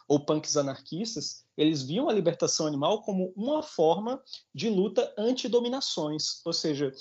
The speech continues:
um dos princípios do anarquismo, né, Rica, que eu falo tanto na, nas redes sociais e, e pessoalmente também, pra quem se interessa pelo assunto,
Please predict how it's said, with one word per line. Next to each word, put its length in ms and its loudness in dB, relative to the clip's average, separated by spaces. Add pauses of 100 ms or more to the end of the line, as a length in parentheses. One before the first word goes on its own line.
(180)
um 100 -4
dos 160 0
princípios 540 -2
do 80 2
anarquismo, 580 -4
né, 140 -4
Rica, 280 -4
que 200 -4
eu 180 2
falo 320 -2
tanto 380 -2
na, 200 -4
nas 220 -4
redes 180 -6
sociais 760 -2
e, 320 0 (180)
e 80 -2
pessoalmente 640 4
também, 300 0
pra 140 -4
quem 300 -4
se 140 -6
interessa 400 0
pelo 160 -4
assunto, 400 -4